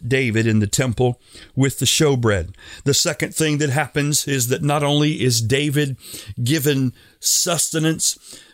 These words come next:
but David said to Ahimelech, "Don't you have a sword and a spear? I need a weapon. When I left, I left in haste, and I need a weapon."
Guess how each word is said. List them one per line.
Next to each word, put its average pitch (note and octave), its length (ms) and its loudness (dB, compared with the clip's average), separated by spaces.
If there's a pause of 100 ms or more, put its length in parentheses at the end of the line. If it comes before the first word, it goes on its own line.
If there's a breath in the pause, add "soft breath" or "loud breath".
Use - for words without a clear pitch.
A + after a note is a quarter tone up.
but C#3+ 240 0
David D3 380 0
said D#3+ 220 0
to C#3+ 120 2
Ahimelech, D#3 400 4
"Don't F3 220 2
you E3+ 80 2
have D3+ 160 0
a B2+ 40 0
sword D#3+ 380 2
and B2 140 2
a A2+ 40 -2
spear? C3 500 0
I C#3+ 100 2
need D#3+ 200 0
a C3 60 2
weapon. B2 560 0
When C3+ 160 2
I C3 200 0 (200 loud breath)
left, D3+ 480 0
I C#3 120 2
left C#3 360 0
in A#2+ 140 2
haste, A#2+ 440 0
and B2 120 0
I C#3+ 140 2
need C#3 180 2
a A#2+ 60 2
weapon." A2+ 440 -2